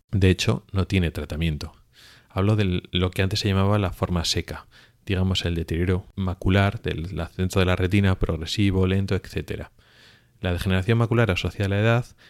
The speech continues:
tiene, tiene también lo que antes se llamaba forma húmeda, que ahora no se llama así, es una complicación sobre la enfermedad. Esa complicación, la membrana neovascular, tiene tratamiento, pero, mm,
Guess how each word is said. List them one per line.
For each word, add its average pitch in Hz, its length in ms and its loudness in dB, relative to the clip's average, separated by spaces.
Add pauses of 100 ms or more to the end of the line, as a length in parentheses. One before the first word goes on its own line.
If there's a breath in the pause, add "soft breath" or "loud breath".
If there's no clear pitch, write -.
(100)
tiene, 101 280 -2
tiene 104 280 0
también 104 320 2
lo 90 80 4
que - 80 -4
antes 95 160 0
se - 80 -4
llamaba 98 200 2
forma 90 280 0
húmeda, 98 460 2
que - 80 -4
ahora 95 140 0
no 95 220 0
se 90 200 -4
llama 87 320 0
así, 110 240 0
es 104 120 -2
una 92 200 -2 (600 loud breath)
complicación 101 600 4
sobre 82 260 0
la 80 120 -4
enfermedad. 98 500 0 (140)
Esa - 200 -4
complicación, 101 560 -2
la 95 80 0
membrana 90 720 -2
neovascular, 101 720 0 (760 soft breath)
tiene 117 240 4
tratamiento, 127 640 4
pero, 95 300 2
mm, 107 320 2